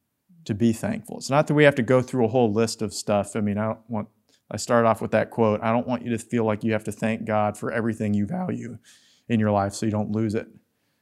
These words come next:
But that we, we continue to have that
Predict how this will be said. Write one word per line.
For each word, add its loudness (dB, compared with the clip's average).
But 0
that 2
we, -2
we 0
continue 0
to -2
have 2
that 0